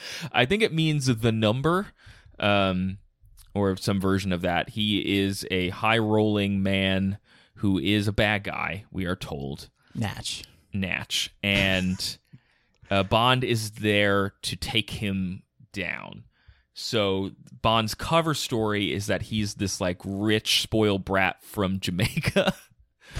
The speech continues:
Speaker 2: Okay.
Speaker 1: And, like, his dad, like, owns property in Jamaica, and he's there to, like, squander all of his money gambling in Europe.
Speaker 2: Mm-hmm.
Speaker 1: And I, I think there's, like, a couple reasons why they picked that. Like, they can reroute money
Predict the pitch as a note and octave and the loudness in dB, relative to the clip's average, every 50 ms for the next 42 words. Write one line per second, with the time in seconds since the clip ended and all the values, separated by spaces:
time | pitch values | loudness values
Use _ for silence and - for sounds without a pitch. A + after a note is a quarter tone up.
0 | - - - C3+ - - - B2 B2 A#2 A2+ A2+ A2+ - - - - - - - | -8 -4 -4 -4 0 0 2 4 4 4 4 2 0 -2 -4 -10 -18 -20 -16 -14
1 | D#4 - - - - C3 B2+ B2+ - - D3 C3+ B2+ A#2 G#2 B2 A2 G#2+ A2 A2 | -12 -12 -10 -2 2 4 4 4 4 4 4 4 2 2 2 2 4 6 6 4
2 | A2+ A2 A2+ A2 - G#2+ A2+ A2+ A2+ - - - G#2 G2 G2+ - - A2 G#2+ G#2+ | 4 4 2 2 2 2 0 0 0 -4 -4 -2 0 0 0 0 0 -2 -2 0
3 | G#2+ G#2 G#2 A2+ G2+ G2 F#2 F#2+ - A2+ G#2+ G2 F#2+ F#2+ G2 F#2+ G2 G2+ F#2 F#2 | 0 -2 -2 -2 0 0 0 0 2 2 0 0 0 0 -2 -2 -2 0 0 0
4 | F#2 F#2 G#2+ F#2 F2 E2+ - - - - - F2+ F2 F2 D#2+ E2 D#2+ D2+ C#2+ C#2+ | 0 -2 -4 -4 -4 -4 -4 -6 -6 -2 -2 0 0 0 2 2 2 2 2 0
5 | D#2+ G2 F2 G2 F#2 E2+ E2 D#2+ D2 C#2+ C#2+ D2+ - D2 C#2 D2 D2+ D#2+ D2 C2 | -2 -4 -6 -6 -4 -6 -4 -4 -4 -6 -6 -6 -6 -4 -4 -6 -6 -6 -6 -6
6 | C2 C#2 D2 D2+ D#2 E2+ E2+ C2+ B1 A#1+ - - - - _ _ _ _ _ _ | -6 -6 -8 -6 -4 -4 -2 -2 -4 -6 -8 -10 -16 -20 _ _ _ _ _ _
7 | _ _ - - C3 C3+ A#2+ A2+ A2 G#2+ - _ _ _ G#2 G#2 G2 F#2 F2+ F2 | _ _ -4 -2 -2 -2 -2 -4 -6 -10 -12 _ _ _ 0 0 0 0 -2 -4
8 | - - _ - - - - - _ - A2+ A#2+ - - F2 A#2 A#2 - - - | -8 -14 _ -20 -20 -20 -20 -10 _ 0 0 0 0 0 0 0 0 0 -2 -2
9 | B3 C4 C4 - - G#3 F#3+ E3 D#3 D3+ C3+ C3+ - - D#3+ D#3 - D3+ C3+ C3 | -2 -2 -2 0 2 2 4 4 4 2 2 0 0 2 0 0 2 0 0 2
10 | C3 B2+ C3 B2+ C3 B2+ B2 A#2 A2+ A2+ A2+ A#2 A#2 A#2+ A#2 A2+ A2+ - - - | 2 2 2 0 0 -4 -4 -4 -4 0 2 4 4 4 4 2 0 -2 -2 -4
11 | C3 B2 - _ C3 A#2+ A#2+ A#2 F2+ F2 G2+ F#2+ - G#2 G2 - - G#2+ G#2+ G#2 | -6 -6 -4 _ 2 2 2 2 2 0 -2 -2 0 -2 -2 0 -2 -2 -2 -2
12 | G2+ G2 F#2+ F#2+ G#2 A2 A2 A2+ G#2+ G#2+ G#2+ G#2+ G#2 G2+ G2 - - G#2 G2+ G2+ | -4 -6 -6 -4 -2 0 2 2 4 4 6 6 6 4 4 2 -2 -6 -2 0
13 | G2+ G#2 G#2 G#2+ G#2+ A2 A2 A2 A2 A2+ | 2 2 2 2 0 0 0 0 -2 -4